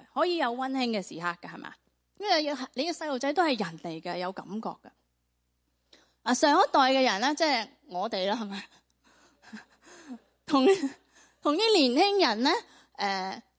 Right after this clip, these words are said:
購物嗰個行為係好唔同嘅。啊，年輕人叫 millennial，係咪？啊，原來而家係有 post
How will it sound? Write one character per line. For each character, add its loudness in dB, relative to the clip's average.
購 6
物 4
嗰 0
個 4
行 -8
為 -6
係 -6
好 0
唔 0
同 -14
嘅。 -20
啊， 0
年 4
輕 6
人 0
叫 2
millennial， 2
係 -6
咪？ -2
啊， -2
原 0
來 2
而 2
家 4
係 2
有 0
post 0